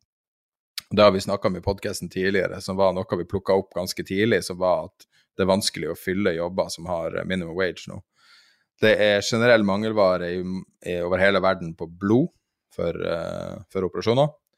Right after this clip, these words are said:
Eh, varer generelt er det mangelvare på, og det er frykt nå at,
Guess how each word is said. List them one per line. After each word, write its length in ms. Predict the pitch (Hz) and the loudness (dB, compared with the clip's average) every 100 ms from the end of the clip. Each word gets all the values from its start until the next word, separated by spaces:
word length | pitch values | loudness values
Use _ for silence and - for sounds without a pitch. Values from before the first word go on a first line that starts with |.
| _ - _ _ _ _ _ | _ -20 _ _ _ _ _
Eh, 260 | 101 95 95 95 | 2 4 4 6
varer 480 | 101 110 117 85 - | 8 10 8 4 -2
generelt 800 | - - 101 92 92 98 - _ | -6 -2 0 2 2 2 0 _
er 80 | - | -8
det 60 | 87 | -4
mangelvare 460 | 87 98 104 113 120 | -2 -2 2 2 2
på, 160 | 131 131 | 2 2
og 60 | |
det 60 | 104 | 2
er 60 | 92 | 0
frykt 240 | 104 - - | -2 -4 -8
nå 80 | 87 85 | -4 -4
at, 160 | 85 | -4